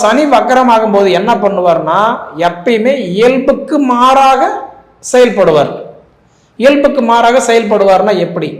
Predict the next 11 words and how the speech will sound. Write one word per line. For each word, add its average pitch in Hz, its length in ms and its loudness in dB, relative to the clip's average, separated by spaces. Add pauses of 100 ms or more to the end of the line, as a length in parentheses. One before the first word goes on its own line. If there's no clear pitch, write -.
(200)
எந்தெந்த 262 380 0 (100)
ராசிக்காரங்களுக்கு 202 800 0
நல்லா 202 260 0 (140)
இருந்ததோ 156 480 -2 (720)
அந்தந்த 240 440 2
ராசிக்காரங்களுக்கு 180 800 0 (140)
மீண்டும் 330 400 0
கொஞ்சம் 220 260 0
சிரமத்தை 190 380 -2
கொடுப்பார். 156 400 -6 (1120)
இயல்பத்து 214 680 0